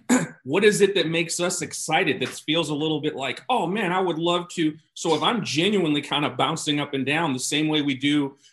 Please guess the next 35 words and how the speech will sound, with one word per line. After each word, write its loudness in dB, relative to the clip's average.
when, -2
when -2
that, 0
that -2
issue 0
of -2
whatever 0
magazine -2
comes -6
out, -2
like, -4
"Here's -4
the 2
next -4
thirty 0
films -2
coming 0
out 2
in -2
the 0
next -2
six -6
months." -6
And -4
you -4
go, 2
"Oh 4
my 2
God, 2
so-and-so's 2
doing 4
a 8
this 0
about 4
that. 4